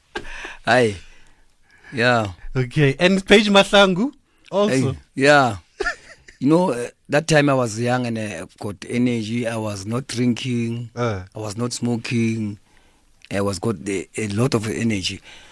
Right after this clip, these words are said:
Speaker 1: And that's why I always advise th-, these youngsters, uh, so that they can focus, uh,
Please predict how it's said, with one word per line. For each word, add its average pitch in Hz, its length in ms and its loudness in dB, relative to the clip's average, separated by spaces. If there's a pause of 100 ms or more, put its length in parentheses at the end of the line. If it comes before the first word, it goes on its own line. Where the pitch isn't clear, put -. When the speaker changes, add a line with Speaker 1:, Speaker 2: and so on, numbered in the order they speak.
(340)
Speaker 1:
And 113 100 0
that's 123 180 4
why 143 120 8
I 117 300 2
always 120 280 4
advise 104 400 -2
th-, 101 300 -10
these 113 240 0
youngsters, 104 560 -4 (160)
uh, 92 200 -8
so 82 220 -2
that 110 160 2
they 104 120 -6
can 107 220 -4
focus, 117 720 0 (220)
uh, 101 320 -6